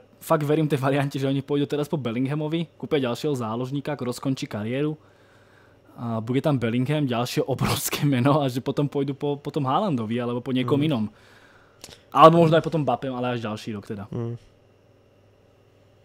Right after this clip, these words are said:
Speaker 2: No, ja-, jako jsem na to taky sám zvědavej, no. Tak Mbappé má vlastně smlouvu do roku dvacet čtyři, že jo? Tam je opce na rok dvacet pět, ale tu, o,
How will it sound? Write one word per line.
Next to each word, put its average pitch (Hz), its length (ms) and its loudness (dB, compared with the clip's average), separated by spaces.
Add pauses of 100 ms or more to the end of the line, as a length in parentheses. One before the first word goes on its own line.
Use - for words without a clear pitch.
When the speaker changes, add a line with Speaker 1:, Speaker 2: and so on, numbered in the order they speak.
(120)
Speaker 2:
No, 127 140 6
ja-, 117 480 2
jako 123 160 -2
jsem 123 280 0
na 110 100 2
to 123 100 -2
taky 113 240 -2
sám 104 220 0
zvědavej, 87 460 0
no. - 80 -10 (420)
Tak 135 140 10
Mbappé 131 320 10
má 147 160 12
vlastně 151 260 6
smlouvu 147 300 8
do 143 100 10
roku 143 160 6
dvacet 135 220 6
čtyři, 127 340 6
že 107 100 2
jo? 85 120 2 (580)
Tam 127 160 8
je 160 140 6
opce - 320 8
na 139 120 8
rok 143 140 8
dvacet 131 380 4
pět, 113 380 4 (800)
ale 120 540 10 (440)
tu, 143 520 8
o, 135 120 6